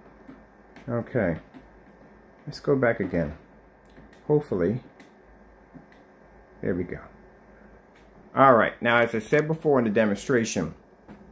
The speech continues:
that our screens are designed to produce a high enough white level where it's never gonna be able to match a gray screen or light gray screen, no. But it's been designed to produce a high enough white level where you're not gonna come out with a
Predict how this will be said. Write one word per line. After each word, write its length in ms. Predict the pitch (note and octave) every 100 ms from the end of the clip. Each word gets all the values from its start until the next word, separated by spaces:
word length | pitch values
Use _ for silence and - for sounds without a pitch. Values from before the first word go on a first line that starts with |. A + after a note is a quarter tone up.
| - - -
that 360 | A2+ G#2+ G2
our 180 | A2 B2+
screens 540 | - - D3+ B2+ G2+ -
are 100 | G2
designed 480 | G2+ G2+ A2 G#2+ G2+
to 60 | -
produce 600 | - F2 B2+ A#2 F#2 - - - - -
a 100 | G2
high 300 | - G#2 B2+
enough 260 | B2+ A#2
white 340 | G#2+ G#2+ G2+ F#2
level 320 | D#2+ - - - _ - - -
where 200 | G#2 G2
it's 220 | G#2+ -
never 280 | B2 D#3 E3
gonna 160 | D3+
be 120 | B2 A2+
able 100 | G2
to 60 |
match 400 | G2+ E2+ - - - _ _ _ _ - - -
a 60 |
gray 260 | F2 G2 G2+
screen 260 | - G2
or 60 | E2
light 180 | D#2+ D#2
gray 160 | -
screen, 260 | - - C2 - -
no. 200 | - D#2 - - - - - -
But 240 | B2 -
it's 100 | G#2+
been 340 | - A2 G#2+ G2+
designed 400 | A#2 A2+ A#2 A2
to 60 | -
produce 260 | F#2+ F#2
a 40 | -
high 360 | - - C#3
enough 260 | E3+ D3 -
white 240 | A2+ A#2
level 240 | F2+ E2+ F2
where 280 | G2 F#2
you're 220 | - G2 A#2+
not 220 | A#2+ A#2
gonna 140 | G#2+
come 180 | G2+ G2+
out 140 | F2+
with 160 | F2+ F2
a 100 | F#2